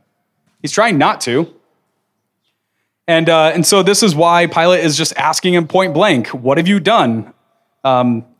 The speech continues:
what have you done to make your high priests hand you over?" And so Jesus, he claims to be a king, but again, he gives reason to believe that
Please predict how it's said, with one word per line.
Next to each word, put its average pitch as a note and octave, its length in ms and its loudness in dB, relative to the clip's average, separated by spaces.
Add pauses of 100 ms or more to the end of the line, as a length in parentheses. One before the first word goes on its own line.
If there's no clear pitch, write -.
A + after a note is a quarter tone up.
(140)
what D3+ 120 2
have F3+ 80 2
you F#3 80 2
done E3+ 320 2
to F3+ 240 0
make D#3 340 0
your F3 320 4
high F3 220 -2
priests - 680 -4
hand E3+ 320 -2
you D#3 180 0
over?" C3 360 -4 (1600)
And D3 80 -6
so F3+ 120 0
Jesus, G#3 480 0 (120)
he - 160 -4
claims G#3 440 0
to G#3 80 0
be G3+ 120 2
a D3 60 2
king, C3+ 540 -2 (160)
but E3 100 0
again, F3+ 300 0
he D#3+ 160 -2
gives E3 320 0
reason D#3+ 460 2
to C#3+ 340 2
believe C3+ 640 0
that B2 320 0